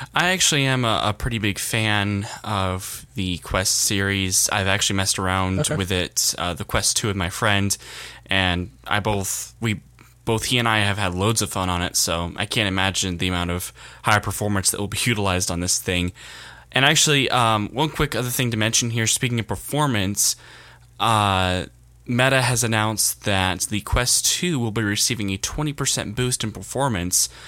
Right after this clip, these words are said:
Speaker 1: So if there was any time to get in, integrated into the Quest series, I think now would be a great time. Um, obviously, no other information has been released about it yet. However, as per usual, we will update you guys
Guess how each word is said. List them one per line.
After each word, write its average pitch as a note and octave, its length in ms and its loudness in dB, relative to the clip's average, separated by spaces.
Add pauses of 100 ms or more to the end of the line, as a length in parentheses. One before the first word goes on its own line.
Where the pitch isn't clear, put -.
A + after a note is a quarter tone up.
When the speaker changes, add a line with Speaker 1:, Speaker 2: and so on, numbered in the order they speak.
(220)
Speaker 1:
So G2 560 2 (200)
if - 140 -8 (160)
there F2+ 140 -2
was E2+ 220 -2
any F#2+ 240 0
time G2+ 300 0
to G2 100 -2
get G2 180 -2
in, F#2+ 180 -4 (200)
integrated G#2 560 0
into A#2+ 280 -2
the G#2+ 100 -6
Quest - 360 0
series, F#2+ 380 0
I F2+ 60 -2
think G2 460 -4
now A2 100 0
would G2 100 -2
be F#2+ 100 -2
a F2 60 -2
great - 340 -4
time. F2+ 480 -4 (680)
Um, E2+ 520 -2 (200)
obviously, A#2 440 0
no B2+ 180 2
other C3 220 0
information A#2+ 520 -2
has A2 140 0
been A2 140 -2
released G#2 480 -2
about G2 320 0
it E2 80 -2
yet. G#2+ 440 0
However, G#2 380 0
as F#2+ 300 -2
per - 120 -6
usual, F#2+ 300 -2
we F2+ 100 0
will G2 180 -4
update D#2+ 300 -6
you G2+ 120 -2
guys F#2 480 0